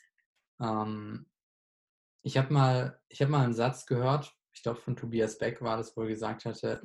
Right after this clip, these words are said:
"Arbeite härter an dir als an deinem Business." Ähm, und das, äh, deswegen, ähm, kann ich das absolut so unterstreichen, was du gesagt hattest. Was mich interessieren würde, wenn du jetzt so aus deiner Erfahrung, die du hattest, einerseits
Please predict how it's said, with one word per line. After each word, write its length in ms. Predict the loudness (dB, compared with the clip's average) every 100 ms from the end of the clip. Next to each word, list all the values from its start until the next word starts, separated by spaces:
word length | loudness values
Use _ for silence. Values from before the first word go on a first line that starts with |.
| -4
"Arbeite 380 | -2 -2 -4 -4
härter 360 | -2 0 -2
an 180 | -4 -4
dir 220 | 0 0
als 160 | 0 -4
an 80 | -6
deinem 200 | -4 -4
Business." 580 | -6 -6 -8 -8 -12 _ _ _ _ _ _ _ _ -20 -20 -20 _ _ -2
Ähm, 480 | 0 2 0 -2 0
und 160 | 4
das, 340 | 4 2 -4 -4
äh, 260 | 2 4 4
deswegen, 600 | 0 0 4 6 4 0
ähm, 460 | 0 0 0 -4 -8 _ _ _
kann 160 | 0 2
ich 60 | 2
das 160 | 0
absolut 400 | -4 -8 -6 -6
so 80 | -4
unterstreichen, 640 | -4 -6 -6 -4 -4 -6
was 140 | -10 -8
du 80 |
gesagt 360 | -6 -4 -4 -4
hattest. 420 | -8 -8 -12 -14 _ -20 -20 -20 -20 _ _ _ -8 -2
Was 160 | 2
mich 140 | 2 2
interessieren 560 | 0 -2 -2 2 4
würde, 200 | 4 2
wenn 220 | 0 -2
du 360 | -2 -2 -2 -2
jetzt 260 | 0 -2 -2
so 120 | 0
aus 280 | 0 -2 -4
deiner 320 | -2 0 0
Erfahrung, 540 | 0 -4 -6 -4 -2
die 100 | -2
du 140 | -2 -4
hattest, 520 | -4 -4 -6 -6 -6
einerseits 640 | -4 -2 -2 -2 -4 -10